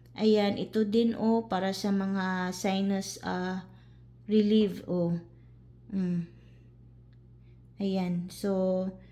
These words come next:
bago po siya kasi yung ano niya sa loob, oh. Ayan. So, mga cereal.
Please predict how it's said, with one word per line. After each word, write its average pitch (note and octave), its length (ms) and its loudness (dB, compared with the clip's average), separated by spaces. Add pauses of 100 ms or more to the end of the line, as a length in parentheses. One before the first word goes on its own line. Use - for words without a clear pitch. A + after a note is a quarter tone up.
(360)
bago A3 320 6
po A#3+ 240 0
siya A#3 240 -2
kasi G#3+ 320 -2
yung G3+ 160 0
ano G3+ 240 0
niya G3 240 0
sa F#3+ 160 -4
loob, F#3+ 320 -4
oh. F3+ 220 -6 (1300)
Ayan. F#3 560 -4 (240)
So, G#3 160 -2
mga G3 640 0
cereal. A#3+ 1120 4